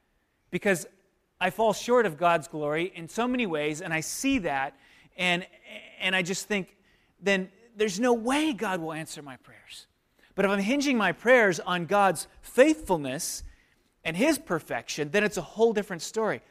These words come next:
On the fact that He cannot deny Himself, then it's a whole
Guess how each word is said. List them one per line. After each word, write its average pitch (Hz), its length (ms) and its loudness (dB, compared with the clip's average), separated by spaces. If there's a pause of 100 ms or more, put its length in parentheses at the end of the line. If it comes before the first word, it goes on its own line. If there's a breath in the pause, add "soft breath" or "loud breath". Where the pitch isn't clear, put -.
(220 soft breath)
On 175 80 -2
the 185 60 0
fact 202 200 6
that 165 100 0
He 175 120 -6
cannot 208 400 8
deny 175 280 2
Himself, 151 760 2 (440 soft breath)
then 165 120 2
it's 165 140 -4
a 156 60 0
whole 180 680 8